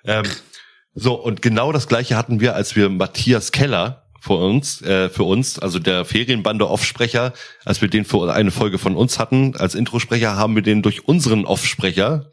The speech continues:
den Matthias Grimm, genauso rausekeln lassen. <laughs> Wirklich auf genau die gleiche Art und Weise. Das ist einfach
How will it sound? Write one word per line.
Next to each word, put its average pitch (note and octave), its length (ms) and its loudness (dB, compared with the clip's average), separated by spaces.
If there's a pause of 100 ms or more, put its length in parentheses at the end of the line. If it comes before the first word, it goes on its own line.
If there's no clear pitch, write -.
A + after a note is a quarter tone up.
den G2+ 100 4
Matthias G2 440 0
Grimm, A#2 420 0 (160)
genauso A#2+ 480 0
rausekeln G#2 600 0
lassen. B2+ 460 -2 (320)
<laughs> - 720 -6
Wirklich C#3+ 280 2
auf - 180 2
genau E3+ 320 2
die E3 80 0
gleiche D3+ 320 0
Art C#3+ 140 0
und B2+ 120 2
Weise. B2+ 300 0
Das G2 180 -4
ist A2 100 -8
einfach A#2+ 320 0